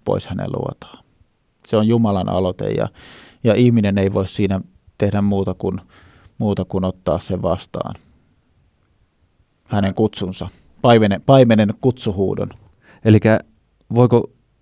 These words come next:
Speaker 2: kiteyttää, että kaitselmus on silkkaa rakkautta Jumalalta mei-, meitä kohtaan, että, että se ei, tavallaan kun tässä kyselin sinulta, että onko se automaattiohjausta ja niin poispäin, niistä tulee semmoinen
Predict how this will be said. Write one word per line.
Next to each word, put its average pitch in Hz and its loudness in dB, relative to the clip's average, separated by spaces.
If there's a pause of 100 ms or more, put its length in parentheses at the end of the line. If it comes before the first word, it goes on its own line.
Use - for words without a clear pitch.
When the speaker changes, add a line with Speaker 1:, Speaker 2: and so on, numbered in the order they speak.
(260)
Speaker 2:
kiteyttää, 127 4
että 104 0
kaitselmus 107 2
on 101 0
silkkaa 110 2
rakkautta 104 0
Jumalalta 92 0
mei-, 92 0
meitä 101 0
kohtaan, 95 -4
että, 95 -2 (540)
että - -4
se 104 4
ei, 98 6 (420)
tavallaan 104 4
kun 98 0
tässä 104 0 (100)
kyselin 95 4
sinulta, 92 -2
että 90 -2 (240)
onko 95 -2
se 92 -4
automaattiohjausta 92 -2
ja 90 -2 (120)
niin 95 -2
poispäin, 95 -2 (200)
niistä 98 -4
tulee 98 2
semmoinen 95 -2